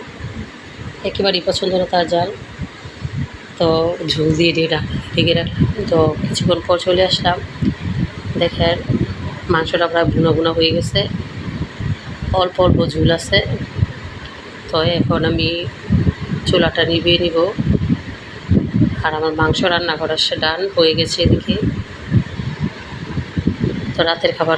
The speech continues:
খেয়ে পড়লাম, ঘুমিয়ে পড়লাম। সকালবেলা ঘুম থেকে উঠে রান্নাবান্নার কাজে আবার লেগে পড়লাম। তো কড়াইতে অল্প তেল দিয়ে দিলাম।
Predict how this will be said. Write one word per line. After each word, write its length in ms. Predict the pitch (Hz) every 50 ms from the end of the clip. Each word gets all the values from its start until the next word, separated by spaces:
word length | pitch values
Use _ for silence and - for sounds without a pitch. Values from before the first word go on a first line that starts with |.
| 156 -
খেয়ে 340 | 165 170 170 170 170 170 165 175
পড়লাম, 320 | 165 160 160 160 165 156
ঘুমিয়ে 320 | 147 156 156 160 160 160
পড়লাম। 340 | 156 170 165 160 175 180 -
সকালবেলা 520 | - - 175 170 175 170 165 170 165 165 165
ঘুম 200 | 160 160 156 160 -
থেকে 140 | - 165 165
উঠে 320 | 165 170 - - 170 170 - 135 - - - - - - - - - - - - -
রান্নাবান্নার 440 | 175 165 - 165 156 156 156 165 165 170
কাজে 240 | - 170 - - 170
আবার 200 | 170 165 165 165
লেগে 200 | 165 165 165 170 -
পড়লাম। 300 | - 170 165 160 165 175 165 - - - - - - - - - - - - - - - -
তো 80 | - 165
কড়াইতে 400 | 160 - 175 170 170 160 160 175
অল্প 180 | 170 165 175 170
তেল 260 | 170 180 175 175 175
দিয়ে 120 | 185 180
দিলাম। 320 | 175 190 175 180 180 190